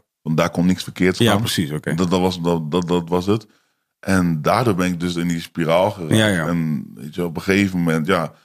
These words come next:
Speaker 1: toen was ik gewoon van, ja, ik wou gewoon niet meer naar buiten. En, eh,
Speaker 2: Ja.
Speaker 1: dus als ik dan ook bin-, buiten kwam, dan was het echt alsof ik, eh, gewoon weer
Speaker 2: In een film.
Speaker 1: Ja, in een film. Dat je zo kijk-, om je heen kijkt. En
Speaker 2: Ja,
Speaker 1: dat was,
Speaker 2: man.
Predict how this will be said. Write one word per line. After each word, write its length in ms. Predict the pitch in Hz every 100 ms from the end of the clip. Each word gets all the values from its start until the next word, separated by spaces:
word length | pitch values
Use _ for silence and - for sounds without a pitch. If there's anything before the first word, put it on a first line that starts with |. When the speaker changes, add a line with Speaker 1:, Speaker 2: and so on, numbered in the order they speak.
| _ _ _
Speaker 1:
toen 120 | 95
was 100 | 95
ik 80 | 90
gewoon 340 | - 87 87
van, 400 | 85 82 80 64 -
ja, 160 | 95 101
ik 120 | 95
wou 120 | 92
gewoon 180 | - 95
niet 100 | 92
meer 100 | 90
naar 120 | 78
buiten. 380 | 87 120 120 95
En, 300 | 82 78 80
eh, 60 | 101
Speaker 2:
Ja. 140 | 92
Speaker 1:
dus 80 | 67 -
als 120 | -
ik 60 | 113
dan 200 | 113 104
ook 160 | 104 90
bin-, 260 | 110 101
buiten 320 | 113 120 113
kwam, 400 | - 131 107 92 95 - -
dan 120 | - 98
was 140 | 104
het 140 | 104
echt 160 | 107 110
alsof 300 | 95 101 92
ik, 200 | 92 -
eh, 600 | 92 92 92 90 87 87 90
gewoon 360 | 98 92 92
weer 200 | 95 104
Speaker 2:
In 100 | 98
een 60 | 113
film. 360 | 95 139 110 82
Speaker 1:
Ja, 200 | 104 117
in 80 | 98
een 80 | 95
film. 240 | 147 127
Dat 120 | 98
je 120 | 101
zo 160 | 98 98
kijk-, 240 | - 113
om 140 | 104 95
je 60 |
heen 200 | 95 117
kijkt. 240 | 117 113 95
En 60 |
Speaker 2:
Ja, 60 | 95
Speaker 1:
dat 100 | 95
was, 80 | 85
Speaker 2:
man. 160 | 82